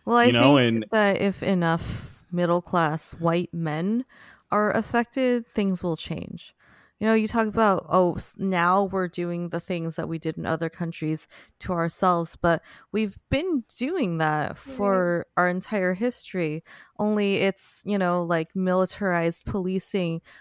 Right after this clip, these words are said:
Speaker 1: on, um, Black and brown communities.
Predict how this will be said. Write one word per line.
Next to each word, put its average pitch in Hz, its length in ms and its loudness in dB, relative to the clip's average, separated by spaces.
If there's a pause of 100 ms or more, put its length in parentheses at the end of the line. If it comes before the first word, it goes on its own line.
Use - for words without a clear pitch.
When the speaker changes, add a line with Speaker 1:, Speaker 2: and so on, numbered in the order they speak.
(160)
Speaker 1:
on, 160 720 -2
um, 165 560 -2 (500)
Black 185 240 2
and 196 140 0
brown 175 240 2
communities. 165 1040 -4